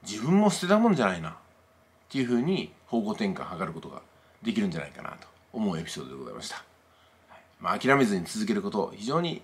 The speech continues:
大事ですね。人生戦略ということで、私も思ったんですけども、何の戦略も持たずに、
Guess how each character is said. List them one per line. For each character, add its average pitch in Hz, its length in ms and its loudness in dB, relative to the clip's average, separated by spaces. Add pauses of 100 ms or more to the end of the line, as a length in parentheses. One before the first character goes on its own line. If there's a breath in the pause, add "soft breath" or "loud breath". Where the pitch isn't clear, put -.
大 135 160 -6
事 135 60 -2
で 120 60 -2
す - 100 -10
ね。 101 220 -4 (580 soft breath)
人 156 240 4
生 196 160 10
戦 202 180 6
略 120 180 4
と 87 120 -4
い 82 40 0
う 82 40 -2
こ 85 120 -12
と 90 120 -8
で、 87 280 -4 (220)
私 101 220 -8
も 101 100 0
思 101 160 0
っ - 60 -8
た - 100 -10
ん 71 80 -12
で 73 60 -20
す - 80 -18
け 76 80 -16
ど 76 80 -10
も、 104 280 -2 (340 loud breath)
何 202 240 6
の 247 120 12
戦 220 240 4
略 196 160 6
も 180 160 6
持 170 80 6
た 170 120 8
ず 101 120 2
に、 82 200 -4